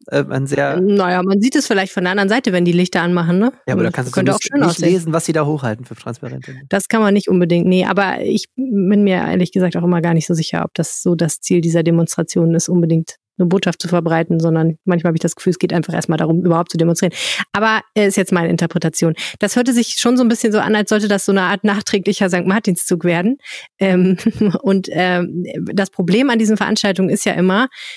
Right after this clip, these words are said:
Speaker 2: ähm, dass sie eben oft, man weiß nicht, was man für ein Wort wählen soll, unterwandert werden von rechts. Zumindest ist es so,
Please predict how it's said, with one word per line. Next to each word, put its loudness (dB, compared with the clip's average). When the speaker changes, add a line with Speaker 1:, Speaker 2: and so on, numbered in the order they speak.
Speaker 2:
ähm, 2
dass -2
sie 2
eben 2
oft, -4
man 0
weiß -2
nicht, 2
was 0
man 0
für 0
ein 2
Wort 0
wählen 2
soll, 2
unterwandert 0
werden 0
von 0
rechts. -2
Zumindest 2
ist 0
es -2
so, 2